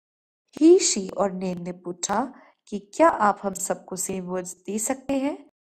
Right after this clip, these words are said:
I told them, "Now I cannot make changes in the present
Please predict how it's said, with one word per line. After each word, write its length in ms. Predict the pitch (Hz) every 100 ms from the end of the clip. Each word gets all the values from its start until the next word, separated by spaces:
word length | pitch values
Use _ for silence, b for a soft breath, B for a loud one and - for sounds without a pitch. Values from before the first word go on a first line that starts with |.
| _ _ _ _ _ _ _ -
I 80 | 208
told 380 | 233 285 359 208
them, 260 | 185 202 247 B B B
"Now 160 | 190 190 190 196
I 20 | 196 -
cannot 400 | 294 330 339 196
make 340 | 180 - -
changes 600 | - 190 180 180 247 - -
in 160 | 175 170
the 180 | 240 -
present 340 | 262 262 339